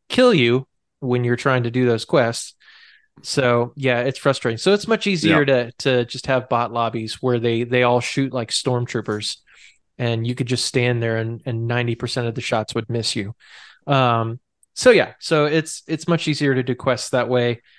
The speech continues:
Speaker 1: And so, yeah, it helps move things along, but that's pretty much what I've been up to, is mainly just Fortniting it up.
Speaker 2: Nice.
Speaker 1: Um, you know, we're coming up on October, so there are a bunch of games that'll, that I will definitely be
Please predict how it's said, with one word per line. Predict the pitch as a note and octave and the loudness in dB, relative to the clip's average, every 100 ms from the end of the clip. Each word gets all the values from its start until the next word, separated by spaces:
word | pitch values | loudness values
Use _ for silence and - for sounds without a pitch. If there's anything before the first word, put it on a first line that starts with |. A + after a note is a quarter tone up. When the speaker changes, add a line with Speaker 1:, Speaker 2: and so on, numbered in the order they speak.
| _ _ | _ _
Speaker 1:
And | C3+ A#2+ A#2 A#2 | -2 0 0 -4
so, | - B2+ A#2+ A2+ A#2 A#2+ | 0 2 4 2 0 -2
yeah, | A#2+ A2+ | -2 0
it | A#2+ | -2
helps | B2 B2 - B2+ | -2 -2 -6 -2
move | B2+ C3+ C3 | 2 2 2
things | - B2+ B2 B2 | -2 -6 -4 -4
along, | C3 C#3 C#3+ B2+ | -2 0 2 2
but | C3 | 2
that's | F#3 | 2
pretty | - A#3+ G3 | 2 0 2
much | F3 - | 2 0
what | C#3+ C3+ | 2 4
I've | C3+ C3 | 4 2
been | C3+ B2 B2+ | -2 -2 -6
up | C3+ - | -8 -4
to, | C3 A#2+ | -2 0
is | A2+ | 0
mainly | B2 B2 A#2+ A#2 A#2 - | -2 -2 -2 -4 -6 -6
just | B2+ - _ - | -6 -6 _ -4
Fortniting | B2+ B2+ B2+ B2+ | -2 0 0 0
it | B2 | 2
up. | C3 C3 - _ _ - _ - | 4 4 0 _ _ -20 _ -4
Speaker 2:
Nice. | A2+ B2 A#2+ | 2 2 2
Speaker 1:
Um, | B2+ | 0
you | B2+ | 0
know, | C3 | 2
we're | B2+ D#3+ | 2 2
coming | E3+ E3 E3 | 2 4 4
up | D#3+ | 4
on | D3+ | 2
October, | D3+ C#3 D3+ C#3 C3+ | 2 0 0 2 0
so | B2+ C3+ | -2 -2
there | B2 C3 | 2 2
are | B2 | 2
a | A#2+ | 0
bunch | B2+ C#3 - | 0 0 -2
of | B2+ | -4
games | C3 C3 B2+ | -2 -2 -2
that'll, | C3 B2 A#2+ B2 | 0 0 0 -2
that | B2+ A#2 - - | -2 -2 -4 -12
I | A#2+ A#2+ | -6 -4
will | A#2 | -2
definitely | B2+ A#2+ B2 A#2+ | -4 -4 -4 -4
be | A#2 A2+ | -4 -6